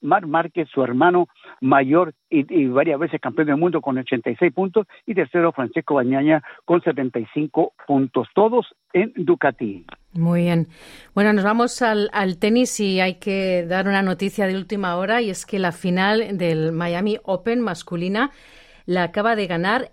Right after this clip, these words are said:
Speaker 2: Mensik. Ha ganado a Djokovic. Acaba de terminar el partido hace unos minutos y ha terminado ganando Mensik siete seis, siete seis. Qué emoción, ¿no, Juan?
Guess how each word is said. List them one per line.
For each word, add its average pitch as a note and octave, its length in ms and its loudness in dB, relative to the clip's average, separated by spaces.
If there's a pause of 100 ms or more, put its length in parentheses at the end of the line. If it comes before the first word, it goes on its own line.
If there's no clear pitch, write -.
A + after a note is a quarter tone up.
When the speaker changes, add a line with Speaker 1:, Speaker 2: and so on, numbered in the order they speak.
(100)
Speaker 2:
Mensik. F#3+ 960 2
Ha F3+ 140 -2
ganado G#3+ 400 2
a G3 140 -2
Djokovic. F3+ 540 -4
Acaba F#3 240 -4
de G3+ 100 -4
terminar F3 400 -4
el G#3+ 80 -2
partido A3 540 -4 (100)
hace G3+ 240 -10
unos G3 220 -4
minutos F#3+ 540 -4 (640)
y G3+ 200 -2
ha G3+ 180 0
terminado A#3 720 -2
ganando G#3+ 680 0
Mensik G#3 540 -2
siete - 380 -8
seis, G#3+ 240 -4
siete G3+ 260 -6
seis. A3 640 -4
Qué F#3 220 2
emoción, F#3 480 0
¿no, G3+ 200 -4
Juan? G#3+ 360 -6